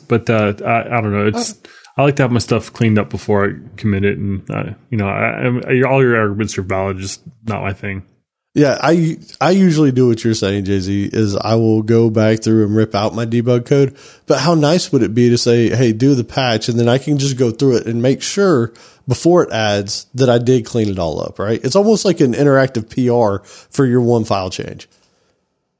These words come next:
Speaker 1: Yeah, it
Speaker 3: Yeah,
Speaker 1: just makes me
Speaker 3: there,
Speaker 1: nervous,
Speaker 3: you're
Speaker 1: like,
Speaker 3: welcome,
Speaker 1: committing
Speaker 3: Outlaw.
Speaker 1: something,
Speaker 3: <laughs>
Speaker 1: you're committing something that you haven't tested, you know? It's,
Speaker 3: Right,
Speaker 1: I don't know.
Speaker 3: right. Oh, that's
Speaker 2: What the
Speaker 3: true, too. <laughs>
Speaker 2: What the
Speaker 3: Hey,
Speaker 2: fuck?
Speaker 3: but, but
Speaker 2: What?
Speaker 3: if, hey, hey, here's the thing, though, Al, or J Z. So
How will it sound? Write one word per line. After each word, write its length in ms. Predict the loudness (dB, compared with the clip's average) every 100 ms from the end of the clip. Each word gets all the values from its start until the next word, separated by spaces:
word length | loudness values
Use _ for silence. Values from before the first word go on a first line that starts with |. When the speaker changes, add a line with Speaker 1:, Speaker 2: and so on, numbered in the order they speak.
| _
Speaker 1:
Yeah, 160 | -2 0
it 40 | 0
Speaker 3:
Yeah, 40 |
Speaker 1:
just 140 | -2
makes 120 | -2 0
me 60 |
Speaker 3:
there, 100 | 2
Speaker 1:
nervous, 180 | 2 0
Speaker 3:
you're 80 | 2
Speaker 1:
like, 60 | 2
Speaker 3:
welcome, 220 | 2 2
Speaker 1:
committing 240 | 2 2 2
Speaker 3:
Outlaw. 100 | 2
Speaker 1:
something, 300 | 0 -4 -2 -2 -2 -2 -4 -8 -8 -8
Speaker 3:
<laughs> 100 | -6
Speaker 1:
you're 100 | -2
committing 360 | 2 2 2
something 260 | 2 2 2
that 100 | 2
you 80 | 2
haven't 200 | 0 -2
tested, 440 | -2 -2 -2 -4 -2
you 100 | -4
know? 200 | -4 -6
It's, 220 | -10 -8 0
Speaker 3:
Right, 240 | 2 2
Speaker 1:
I 40 | -4
don't 200 | -10 -6
know. 100 | -4
Speaker 3:
right. 180 | -6 _ _ _ -4
Oh, 140 | 0 2
that's 240 | 2 2
Speaker 2:
What 80 | 2
the 60 | 2
Speaker 3:
true, 120 | 2
too. 380 | 2 0 0 -4 _ _ _ _ -8
<laughs> 0 | -8 -8 -20 -6 -6 -6 _ _ _ _ -2
Speaker 2:
What 160 | 0
the 80 | 2
Speaker 3:
Hey, 80 | 2
Speaker 2:
fuck? 80 | 2
Speaker 3:
but, 220 | 0 -6 _ _ _ _ _ 0
but 120 | 2
Speaker 2:
What? 100 | 2
Speaker 3:
if, 120 | 0
hey, 300 | -2 0 0 2
hey, 220 | 2 2
here's 240 | 2 2 0
the 80 | 0
thing, 220 | 2 2
though, 140 | 2
Al, 200 | 0 -2 -2
or 260 | 0 2
J 220 | 0 0 0
Z. 260 | 0 -4 -8 -20 _ -4
So 340 | 0 2